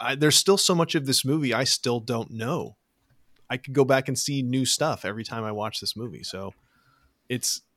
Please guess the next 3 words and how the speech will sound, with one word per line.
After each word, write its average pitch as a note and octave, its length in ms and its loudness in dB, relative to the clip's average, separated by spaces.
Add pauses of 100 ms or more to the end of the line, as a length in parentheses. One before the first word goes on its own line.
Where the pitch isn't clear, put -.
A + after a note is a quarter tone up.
(140)
incredibly C3+ 720 0
rewatchable. F#2+ 800 -6 (1040)
And G2+ 320 -8